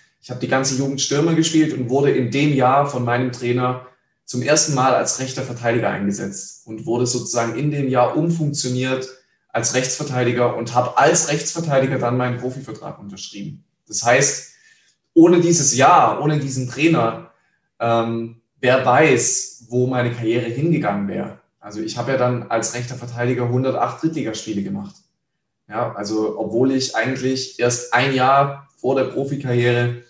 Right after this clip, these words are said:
ähm, auf der Position gestartet bin. Deswegen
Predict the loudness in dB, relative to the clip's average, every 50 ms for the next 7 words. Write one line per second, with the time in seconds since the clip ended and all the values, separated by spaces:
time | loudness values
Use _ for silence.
0 | _ _ _ _ _ -6 -4 -4 -4 -4 -6 -6 -4 -4 -4 -4 -4 -6 -10 -10
1 | -8 -6 -4 -2 -2 -2 -2 -2 -4 -4 -6 -4 -2 -2 -2 -2 -4 -6 -8 -6
2 | -6 -6 -6 -8 -10 _ _ _ _ _ _ _ _ _ _ _ _ -6 -4 0
3 | 2 4 4 4 4 2 0 -2 -4 -10 -18 _